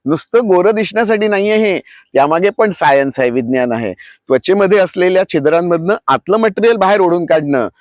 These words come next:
हा तो उपाय आहे. मिठाच्या पाण्याची आंघोळ,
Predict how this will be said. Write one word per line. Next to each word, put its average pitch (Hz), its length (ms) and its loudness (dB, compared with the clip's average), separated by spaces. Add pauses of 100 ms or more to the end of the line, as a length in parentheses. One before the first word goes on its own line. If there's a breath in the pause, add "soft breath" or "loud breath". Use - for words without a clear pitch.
(200 soft breath)
हा 170 80 2
तो 170 140 0
उपाय 117 280 2
आहे. 92 200 -6 (580 loud breath)
मिठाच्या 196 340 0
पाण्याची 170 320 -2
आंघोळ, 139 360 2